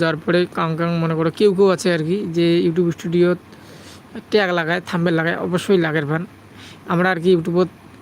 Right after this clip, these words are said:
কোনো থাম্বনেল ট্যাগ ট্যাগ দিলাম না এই কারণে, কারণ আর কি আমার ট্যাগটা আর কি বানা নাই। দেখো ভিউজ, দেখো চ্যানেলের ভিউজ খুবই ভালো বন্ধুরা, দুই মাসে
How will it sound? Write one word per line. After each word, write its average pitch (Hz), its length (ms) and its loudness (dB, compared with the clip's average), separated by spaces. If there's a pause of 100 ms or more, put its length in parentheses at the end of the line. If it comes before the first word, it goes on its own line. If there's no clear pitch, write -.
কোনো 185 140 -2 (120)
থাম্বনেল 156 400 -2
ট্যাগ 165 220 -2
ট্যাগ 175 140 -2 (100)
দিলাম 151 220 0 (100)
না 190 60 0 (160)
এই 151 140 0
কারণে, 165 280 -2 (840)
কারণ 175 200 -2
আর 170 80 -4
কি 175 100 -2
আমার 180 120 -2 (100)
ট্যাগটা 180 320 -4
আর 156 100 -6
কি 170 60 0 (120)
বানা 143 280 -2
নাই। 170 120 -4 (600)
দেখো 165 180 -2 (260)
ভিউজ, 175 280 2
দেখো 160 160 0 (100)
চ্যানেলের 180 400 0
ভিউজ 170 240 0
খুবই 180 180 2 (120)
ভালো 143 220 -4
বন্ধুরা, 147 340 -6 (1160)
দুই 180 180 4
মাসে 202 160 2